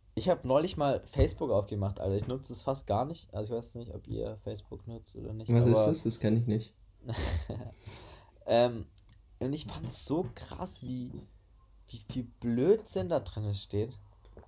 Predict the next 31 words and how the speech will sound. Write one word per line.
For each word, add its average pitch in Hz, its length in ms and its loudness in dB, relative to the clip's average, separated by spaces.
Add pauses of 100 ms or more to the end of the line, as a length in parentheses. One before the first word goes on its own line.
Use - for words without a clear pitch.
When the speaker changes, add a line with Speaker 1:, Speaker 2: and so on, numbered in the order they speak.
(680)
Speaker 1:
Also 120 220 -6
ich - 200 -4
hab 131 60 -2
dann 123 220 -6
irgendwie 160 280 -4
so 135 120 0
ein, 127 100 -6
so 117 160 -6
ein, 110 300 -6 (240)
so - 180 -4
ein 107 100 -2
Freund 120 680 4
von 156 260 -2
mir, 175 300 -4 (720)
ja, 110 300 -6
also 107 260 -8
Facebook-Freund, 143 800 -8
hat 120 140 -10
dann, 110 120 -2
äh, 107 540 -2
was 107 160 -4
gepostet - 540 -6
auf 120 180 -4 (420)
Facebook. - 440 -8 (760)
Speaker 2:
Mhm. 131 280 6
Speaker 1:
Äh, 151 80 -2
dass 95 300 -2
er 98 120 4
halt 101 180 0
meint, 98 240 0
ja, 104 320 0